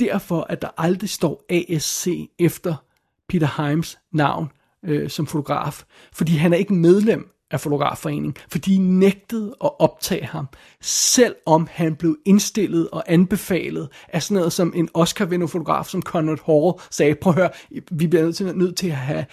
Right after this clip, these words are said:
Peter Hyams med i den her forening, fordi han er en fantastisk fotograf." Nej, det vil de ikke, fordi han instruerer sin film, og han fotograferer dem selv, og det går ikke. Af en eller anden grund.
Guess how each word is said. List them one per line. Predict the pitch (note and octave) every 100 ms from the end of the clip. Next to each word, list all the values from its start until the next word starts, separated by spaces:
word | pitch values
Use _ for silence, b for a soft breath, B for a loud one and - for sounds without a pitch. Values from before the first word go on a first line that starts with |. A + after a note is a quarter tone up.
| B -
Peter | D#3+
Hyams | - D3 E3 E3
med | F3+ E3
i | D#3+
den | D#3
her | D#3+
forening, | C#3+ F3 G3 G3+
fordi | E3+
han | D3+
er | D3
en |
fantastisk | C3+ D3 D#3+ D#3 F#3+ -
fotograf." | F3 - A3 A#3+ - b b b b b
Nej, | - D#3 - - _ _ _ -
det | F3+
vil | E3 C#3+
de |
ikke, | D3+ - - b -
fordi | D#3+ D#3
han | D#3+ D3+
instruerer | - F3+ G#3 F#3
sin | - E3
film, | - D#3+ D#3 B B
og | C#3
han | C#3+
fotograferer | - D3 C3+ - D3
dem | D3
selv, | - D3+ -
og | - D3+
det | D3
går | C#3+ -
ikke. | D3+ - _ _ _ _ _ _ _ _
Af | F3+ E3
en | D#3
eller | C#3
anden | C#3
grund. | C3 -